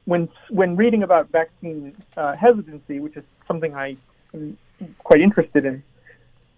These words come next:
uh, particularly, um, African American populations have a, have a higher degree of hesitancy. And this is understandable, given that there is,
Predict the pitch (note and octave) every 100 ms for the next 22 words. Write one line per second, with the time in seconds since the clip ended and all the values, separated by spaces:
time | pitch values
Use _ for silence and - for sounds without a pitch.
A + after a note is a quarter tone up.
0 | _ _ D#3 C#3 C3+ - _ _ G3+ A#3+
1 | A#3+ G#3+ F3 D#3 _ - D3 C#3 C3+ _
2 | _ _ _ _ _ _ _ G3 G3+ -
3 | F#3+ F3 F3+ F#3+ - D3+ C3+ - - D3+
4 | D3 C#3+ C#3 - C#3+ C3+ C3 _ _ -
5 | D#3+ D#3 - _ - G#3 F3 D3 - F#3+
6 | F#3 F3+ E3 D3+ D#3+ D#3+ D3 C3+ _ _
7 | A3+ A#3 F#3 C#3 - D3+ B2+ B2+ _ _
8 | _ _ _ E3+ E3 D#3+ - F3+ A3 -
9 | _ G3 F3+ F3 F3 D#3 - D4+ C4 D#3
10 | C3+ C3 D3 F#3 F3+ D#3+ D#3 E3 D#3 D#3